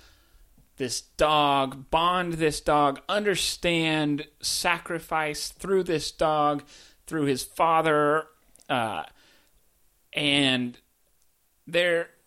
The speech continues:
there comes a whole second plot to this movie when the brother's best friend comes home from the military, and Max does not like this best friend. Uh, we do get a picture of the best friend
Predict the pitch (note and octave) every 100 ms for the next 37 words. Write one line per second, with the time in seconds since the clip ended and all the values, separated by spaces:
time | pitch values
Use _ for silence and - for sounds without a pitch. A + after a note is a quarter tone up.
0 | _ _ _ _ - E3+ E3 - G#3+ F3
1 | D3 - B3 C4+ C4 - - - C#4 C#4
2 | C4 - - A3 F#3 - - - E3 D3+
3 | C#3+ D3+ D3+ C#3+ B2 A#2 - - - _
4 | C3 C3 B2+ B2 A#2+ - E3+ F#3+ F3+ D#3+
5 | - - _ _ _ _ _ - E3 -
6 | - - B3 G3+ C3+ C3+ D3 _ _ _
7 | _ - D3+ C#3+ - G3 D3+ B2+ B2+ C3+
8 | A#2+ B2+ D#3 C3 - A#2 G#2 F#2 - _
9 | _ - A#2 A#2+ C#3 E3 A#2+ - - -
10 | _ - A#2+ B2+ A2+ A#2+ C3+ B2+ - A#2+
11 | G2+ - G#2+ - - F#2+ - - - G1+
12 | - - _ _ _ _ A#2+ A#2 B2+ C3
13 | G#3+ G#3 F#3+ D#3+ - F#3 - F3 D#3 D3+
14 | D3+ - - D3 C#3+ C#3